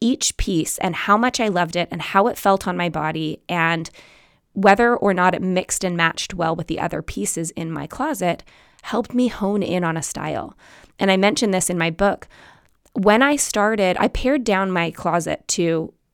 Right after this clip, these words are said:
a third or less of what had been there.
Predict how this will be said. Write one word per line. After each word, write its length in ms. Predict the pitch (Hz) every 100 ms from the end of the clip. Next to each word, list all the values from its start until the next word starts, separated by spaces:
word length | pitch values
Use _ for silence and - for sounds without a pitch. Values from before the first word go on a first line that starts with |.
| _ -
a 100 | 190
third 640 | - - 196 185 180 165 - -
or 180 | 175
less 320 | 170 165 160 -
of 120 | 160
what 140 | 165
had 160 | 170 165
been 220 | 165 170
there. 320 | 175 185 226